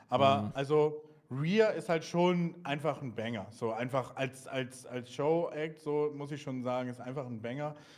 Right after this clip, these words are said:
Speaker 1: Und man darf jetzt Becky Lynch auch nicht unterschätzen, finde ich. Ähm, ich glaube, dass die einfach,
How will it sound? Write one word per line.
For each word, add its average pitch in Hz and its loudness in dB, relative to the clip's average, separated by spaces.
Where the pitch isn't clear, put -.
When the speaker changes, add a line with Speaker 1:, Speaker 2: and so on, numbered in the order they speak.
Speaker 1:
Und 139 -6
man 135 -4
darf 139 4
jetzt 143 -4
Becky 147 0
Lynch 135 -4
auch 135 -2
nicht 131 -6
unterschätzen, 123 -6
finde 110 -6
ich. 117 -12
Ähm, 107 -4
ich 107 -16
glaube, 127 0
dass 123 -4
die 147 -6
einfach, 143 -4